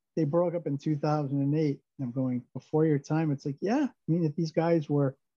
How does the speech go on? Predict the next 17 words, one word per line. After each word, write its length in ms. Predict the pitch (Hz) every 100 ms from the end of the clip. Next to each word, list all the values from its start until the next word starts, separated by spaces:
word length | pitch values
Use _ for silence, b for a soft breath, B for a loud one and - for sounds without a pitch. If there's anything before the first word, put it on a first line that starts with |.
| _ _ _
you 60 | 165
know, 80 | 143
let's 200 | 147 -
say 160 | 151
twenty-three 640 | 135 - 147 147 - 156 147
years 260 | 139 131 135
old, 360 | 165 180 165
that 180 | 143 156
means 460 | 156 151 151 135 143
in, 260 | 135 135 - _
that 100 | 131 139
means 320 | 151 147 139
in 160 | 135 127 _ _ _
two 160 | 147 135
thousand 440 | 156 143 143 139
and 120 | 131 131
eight 180 | 139